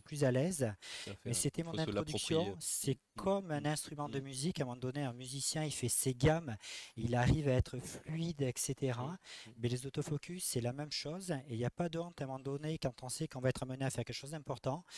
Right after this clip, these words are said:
Speaker 1: mais d'aller reprendre l'appareil photo en main, de sortir faire des photos. Et puis, euh, si vous avez besoin d'être rapide, vous mettez sur un bord de route et vous faites de la plaque d'immatriculation. Et vous partez au bout d'une heure quand, euh,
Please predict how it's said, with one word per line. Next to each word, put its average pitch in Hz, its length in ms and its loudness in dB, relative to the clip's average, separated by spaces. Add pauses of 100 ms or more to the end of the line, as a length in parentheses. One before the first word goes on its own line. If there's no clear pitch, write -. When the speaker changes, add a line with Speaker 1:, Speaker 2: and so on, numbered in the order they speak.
(300)
Speaker 1:
mais 113 140 0
d'aller 139 320 6
reprendre 147 480 -4
l'appareil 127 320 0
photo - 240 -4
en 120 80 0
main, 131 140 2
de 147 100 -4
sortir 135 400 -2
faire 131 220 -2
des 127 100 -2
photos. 143 420 -4
Et 127 60 -2
puis, 123 400 0
euh, 101 140 2 (420)
si - 340 2
vous 139 280 0
avez 135 180 4
besoin 135 300 -4
d'être 131 300 0
rapide, 131 400 2
vous 117 140 -4
mettez 117 220 -4
sur 117 160 -2
un 117 40 -10
bord 131 160 -2
de 123 100 -8
route 135 260 -6
et - 20 -4
vous 107 60 -4
faites - 180 -4
de 104 60 -2
la 98 120 0
plaque 156 180 0
d'immatriculation. 131 880 0 (420)
Et 117 100 0
vous 123 100 -2
partez 131 260 4
au 135 60 -2
bout 135 120 -10
d'une 131 180 -10
heure 170 220 0
quand, 147 280 4
euh, 117 80 -4